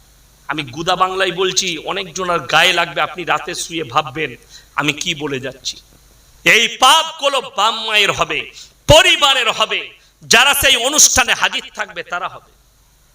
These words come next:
এমনি বিয়ে খাওয়া ছেড়ে দিইনি সতেরোটা বছর, যাইনি কোনো বিয়ে বাড়িতে, ইচ্ছা করে না এদের পাপ কাজগুলো দেখে। সুন্নত তরিকায় বিয়ে দাও, মেয়ের বাড়িতে তো বরযাত্রী নিয়েই যাবে না। এখন আবার নতুন কায়দা বেরিয়েছে, "হুজুর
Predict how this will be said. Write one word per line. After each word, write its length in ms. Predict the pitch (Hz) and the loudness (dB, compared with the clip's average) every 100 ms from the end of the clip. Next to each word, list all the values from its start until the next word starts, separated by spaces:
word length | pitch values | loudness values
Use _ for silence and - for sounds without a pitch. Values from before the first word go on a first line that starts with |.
| _ _ _ _ _ _ _ _ _ _ _ 170 | _ _ _ _ _ _ _ _ _ _ _ 0
এমনি 240 | 196 214 | 2 0
বিয়ে 220 | 214 208 214 | -2 -2 -2
খাওয়া 220 | 208 208 | 0 -2
ছেড়ে 280 | 208 208 214 | -2 -2 0
দিইনি 280 | 226 220 | -2 -2
সতেরোটা 440 | 202 190 190 170 151 | -4 -6 -6 -6 -6
বছর, 320 | 135 - - _ _ _ _ _ _ _ _ 135 | -8 -14 -16 _ _ _ _ _ _ _ _ 2
যাইনি 400 | 233 339 330 294 | 4 4 2 -4
কোনো 260 | 277 254 | -4 -12
বিয়ে 200 | 240 214 | -10 -12
বাড়িতে, 320 | 175 147 139 _ _ _ _ _ 208 | -12 -16 -20 _ _ _ _ _ -12
ইচ্ছা 360 | - - 262 | 0 4 4
করে 300 | 254 262 302 | 4 2 2
না 160 | 302 277 - _ _ 151 | 0 -12 -20 _ _ -4
এদের 260 | 170 160 - | -4 -6 2
পাপ 320 | 220 233 233 | 4 4 0
কাজগুলো 400 | 208 196 180 165 | -2 -2 -10 -14
দেখে। 260 | 127 - _ _ _ _ _ _ _ _ | -16 -20 _ _ _ _ _ _ _ _
সুন্নত 480 | - - 208 214 214 | 2 4 4 -2 -6
তরিকায় 460 | 208 214 214 220 202 | -4 -6 -4 -6 -6
বিয়ে 240 | 202 226 | -4 -4
দাও, 180 | 226 - - _ _ _ _ _ _ _ _ _ _ 135 | -2 -6 -10 _ _ _ _ _ _ _ _ _ _ -6
মেয়ের 560 | 147 185 240 277 269 | 2 4 6 8 6
বাড়িতে 420 | 254 247 254 254 | 6 4 4 -2
তো 120 | 240 220 | -4 -4
বরযাত্রী 560 | 208 208 214 214 208 | -6 -6 -6 -8 -14
নিয়েই 260 | 196 208 214 | -8 -6 -4
যাবে 200 | 196 175 | -2 0
না। 80 | 175 | 0
এখন 200 | 180 214 | -2 -2
আবার 180 | 208 | -2
নতুন 320 | 196 196 220 202 | -4 -10 -10 0
কায়দা 300 | 202 196 202 | 2 2 -2
বেরিয়েছে, 340 | 185 180 170 | -6 -8 -4
"হুজুর 540 | 175 247 262 185 - | 0 4 4 4 -4